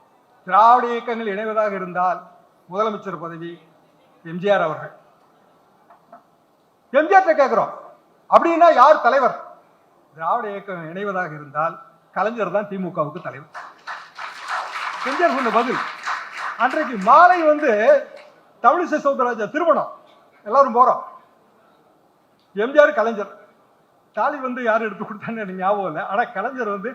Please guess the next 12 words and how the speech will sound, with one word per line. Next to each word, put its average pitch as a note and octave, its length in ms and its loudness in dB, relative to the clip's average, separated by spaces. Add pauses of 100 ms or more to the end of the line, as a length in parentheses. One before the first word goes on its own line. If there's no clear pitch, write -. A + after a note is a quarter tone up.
(300)
நாங்க A#3+ 220 0
எல்லாம் A#3 200 2
கை G3+ 160 -8
தட்டின E3+ 320 -10
உடனே, F3+ 180 -8 (1080)
"இந்த A3+ 260 -10
இணைப்பு A3+ 400 -8
உங்களுக்கு G3+ 340 -8
பிடித்திருக்குமேன்னு" F#3 680 -8
கேட்டாரு. C#3+ 260 -18 (760)
"இந்த E3+ 160 -12
இணைப்பு G3+ 440 -8